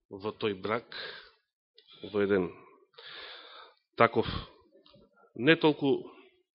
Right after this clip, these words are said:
чуден случај, бидејќи во времето на Старозаветниот Израел многу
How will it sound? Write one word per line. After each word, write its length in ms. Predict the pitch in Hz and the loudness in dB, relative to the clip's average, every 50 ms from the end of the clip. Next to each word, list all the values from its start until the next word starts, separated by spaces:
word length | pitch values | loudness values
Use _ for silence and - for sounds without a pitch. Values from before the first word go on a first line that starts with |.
| - - | -4 -2
чуден 400 | - - 170 156 123 123 117 110 | 2 6 6 8 8 6 4 4
случај, 480 | - - - 127 123 - - - 123 143 - - _ _ _ - - - - - _ _ - | 0 -4 -4 -4 -4 -2 -2 -4 -4 -6 -8 -12 _ _ _ -20 -20 -20 -20 -20 _ _ 0
бидејќи 320 | 117 135 135 127 131 135 | 4 4 4 4 4 0
во 140 | 120 120 110 | -2 -2 2
времето 380 | 117 131 139 131 131 - - 127 | 4 4 6 6 4 4 4 4
на 240 | 127 127 123 110 92 - - - - - - - - - - - - - - - - - _ - _ _ _ - - - | 6 6 6 6 4 0 -8 -18 -20 -20 -18 -16 -16 -14 -14 -16 -16 -16 -16 -18 -18 -20 _ -20 _ _ _ -14 -8 -8
Старозаветниот 680 | - - - 143 143 143 120 135 131 143 139 143 127 127 | -4 4 6 6 6 8 6 8 6 8 6 6 4 4
Израел 320 | 139 139 143 143 139 135 | 4 4 6 6 8 8
многу 300 | 131 131 143 151 147 147 | 8 10 8 8 8 6